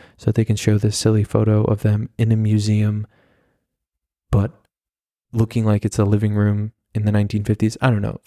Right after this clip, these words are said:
Kind of fucking weird. Yeah, sure. The exhibit, not them. And it would be cool to just find somebody like that. And so, um,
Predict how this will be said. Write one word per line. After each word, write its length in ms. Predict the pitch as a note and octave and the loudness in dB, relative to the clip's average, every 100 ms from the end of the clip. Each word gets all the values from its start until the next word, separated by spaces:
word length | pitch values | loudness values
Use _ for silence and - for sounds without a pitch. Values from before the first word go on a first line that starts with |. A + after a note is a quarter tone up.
| - | -4
Kind 160 | C3+ | -2
of 80 | C3 | 0
fucking 280 | A#2+ A#2+ A2 | 0 0 2
weird. 320 | G#2+ A2+ - - | 2 2 0 0
Yeah, 240 | A2 A#2 | 0 0
sure. 400 | - A2+ G#2+ A#2 _ _ _ - | 0 0 0 -2 _ _ _ -2
The 200 | A2 - | 0 0
exhibit, 480 | G#2 - A2 A2 - | -4 0 2 2 0
not 240 | G#2+ G#2 | 0 2
them. 360 | G#2+ G#2+ A2 A2+ - | 2 0 -2 -8 -2
And 320 | G#2+ G#2+ G#2+ - - - - _ _ _ _ _ _ _ - | 0 2 0 -8 -20 -20 -20 _ _ _ _ _ _ _ -20
it 120 | - | -2
would 100 | A#2 | 0
be 80 | B2+ | 0
cool 220 | - C#3 | 0 -2
to 100 | C3+ | 0
just 160 | C3+ B2+ | 0 0
find 240 | G#2+ B2+ | 2 0
somebody 260 | - A2 G#2+ | 0 -2 0
like 220 | G#2 G#2 | 0 0
that. 240 | - A#1+ - _ _ | 0 -2 -4 _ _
And 220 | - G#2+ | -10 -6
so, 320 | - A2 G#2+ G#2+ - _ _ _ _ _ _ _ _ _ _ - - - | 0 2 2 -2 -14 _ _ _ _ _ _ _ _ _ _ -20 -20 -6
um, 500 | A2 G#2+ B2 B2+ C3 | 0 0 0 -6 -10